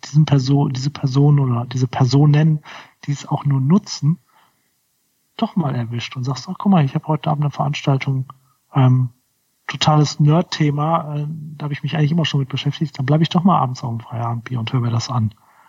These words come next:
Und stell fest, ich zieh hier trotzdem Mehrwert raus, obwohl ich eigentlich nur zum Arbeiten hingekommen bin.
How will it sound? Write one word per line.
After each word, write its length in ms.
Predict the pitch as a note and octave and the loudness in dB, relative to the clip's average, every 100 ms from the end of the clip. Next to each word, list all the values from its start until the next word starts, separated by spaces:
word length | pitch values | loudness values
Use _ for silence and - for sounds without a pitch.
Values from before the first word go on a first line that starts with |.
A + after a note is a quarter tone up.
| _ | _
Und 100 | C#3 C3 | 0 2
stell 240 | - C#3 | 4 2
fest, 380 | - D#3 - - - _ _ | 4 2 0 -20 -20 _ _
ich 240 | - - - | -14 -14 -8
zieh 240 | - F#3 | 2 2
hier 180 | E3 D#3+ | 4 0
trotzdem 480 | - F#3+ - F#3+ F#3+ | 0 -4 -2 0 4
Mehrwert 360 | G3+ D3 B2+ | 4 2 -2
raus, 160 | B2+ - | -6 -6
obwohl 300 | C3 C#3+ D#3+ | -4 0 0
ich 120 | D3+ | 2
eigentlich 220 | C#3+ D#3 | 2 2
nur 80 | D#3 | 2
zum 160 | - D#3 | 0 2
Arbeiten 280 | C3+ A#2+ A#2+ | 2 2 0
hingekommen 540 | A#2 A2+ A#2 A2+ | 0 0 -2 -4
bin. 100 | G#2+ | -4